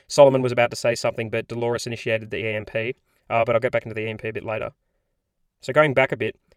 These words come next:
Maeve arrives, and while they're developing a new strategy, so the sort of a new version of Sirach's brother's original plan,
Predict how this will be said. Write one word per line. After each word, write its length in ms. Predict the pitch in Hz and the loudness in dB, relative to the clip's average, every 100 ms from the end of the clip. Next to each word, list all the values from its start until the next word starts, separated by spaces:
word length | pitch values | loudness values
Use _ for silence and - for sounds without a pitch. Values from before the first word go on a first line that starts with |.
| _ - | _ 0
Maeve 280 | 131 143 | 4 6
arrives, 460 | 135 107 101 113 - - _ - | 4 2 2 0 -6 -16 _ -8
and 480 | 120 113 117 110 - _ | -2 0 0 -6 -14 _
while 200 | 127 127 | 4 4
they're 120 | 127 | 4
developing 340 | 117 123 123 123 | 2 0 0 0
a 40 | |
new 120 | 113 | -4
strategy, 560 | 113 - 113 117 104 98 _ _ _ _ | -4 0 0 0 -6 -8 _ _ _ _
so 280 | - - 123 | -4 0 2
the 240 | 113 120 | 2 0
sort 160 | 113 - | 0 0
of 60 | 131 | 0
a 40 | |
new 240 | 127 151 | 0 0
version 380 | 151 139 123 123 | 2 2 2 0
of 160 | 123 117 | -4 -6
Sirach's 480 | - 120 117 - - | -2 0 0 -4 -12
brother's 360 | 120 117 113 104 | -4 -4 -4 -6
original 420 | 120 120 120 120 | -6 -4 -4 -6
plan, 460 | 101 127 110 101 | -4 -2 -2 -4